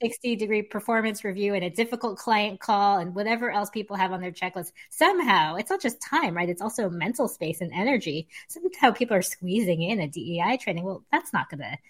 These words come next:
lead to anything. And so I think it's that quick win culture leads us to not treat D E I with the amount of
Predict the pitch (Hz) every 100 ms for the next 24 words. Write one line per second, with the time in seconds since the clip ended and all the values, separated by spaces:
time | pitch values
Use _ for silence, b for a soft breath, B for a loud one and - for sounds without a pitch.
0 | B B B B - 151 147 - - 160
1 | 143 165 196 190 220 247 233 254 - 247
2 | 294 311 302 - 214 190 - - - -
3 | 247 247 226 226 208 - 214 202 - 170
4 | 170 165 180 185 175 175 175 170 170 -
5 | _ _ _ _ - - 233 208 170 185
6 | 185 180 175 170 170 170 170 170 165 _
7 | _ _ _ _ _ - 208 226 294 339
8 | 208 226 214